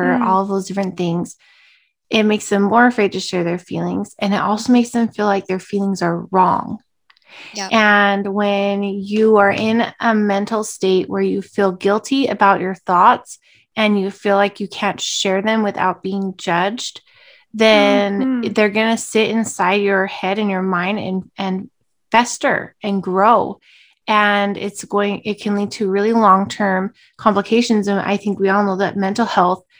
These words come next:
Speaker 2: affects our physical health as well. And so we're ha-, we're having moms that are literally getting sick
Speaker 3: Mm-hmm.
Speaker 2: because they are not supported in their decisions. I mean,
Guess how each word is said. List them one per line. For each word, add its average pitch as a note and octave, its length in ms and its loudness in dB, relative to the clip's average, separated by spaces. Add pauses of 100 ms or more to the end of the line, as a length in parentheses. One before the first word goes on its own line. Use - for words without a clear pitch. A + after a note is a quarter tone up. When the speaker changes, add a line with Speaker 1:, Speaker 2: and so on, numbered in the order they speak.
(140)
Speaker 2:
affects G#3 320 0
our G3+ 80 0
physical B3+ 400 2
health G#3+ 220 2
as G#3+ 160 -6
well. A3 340 2
And G3 140 -2
so G#3+ 160 -4
we're G#3+ 100 -2
ha-, G#3 160 -8
we're A3+ 100 -2
having B3+ 340 2
moms B3+ 220 2
that A3 120 -6
are G#3+ 160 -2
literally B3 520 0
getting G#3+ 380 -2
sick - 800 -2 (720)
Speaker 3:
Mm-hmm. A3+ 160 0
Speaker 2:
because G#3+ 840 2 (500)
they A#3 140 4
are G#3+ 100 4
not G3+ 320 2
supported G3+ 800 -2 (360)
in G#3+ 120 0
their F#3 140 0
decisions. G3 800 -6 (260)
I B3+ 100 4
mean, B3+ 320 6